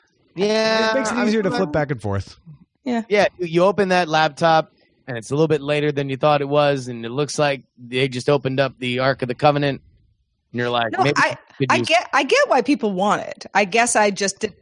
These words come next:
Speaker 3: don't totally understand why it took so long, but hey, maybe they needed enough feedback,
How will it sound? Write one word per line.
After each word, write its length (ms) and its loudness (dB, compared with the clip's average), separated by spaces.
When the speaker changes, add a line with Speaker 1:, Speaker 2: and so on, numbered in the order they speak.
Speaker 3:
don't 240 0
totally 400 2
understand 460 -2
why 120 4
it 100 -2
took 160 -4
so 120 -4
long, 240 -4
but 120 -2
hey, 220 2
maybe 260 -2
they 120 4
needed 360 2
enough 220 -4
feedback, 500 0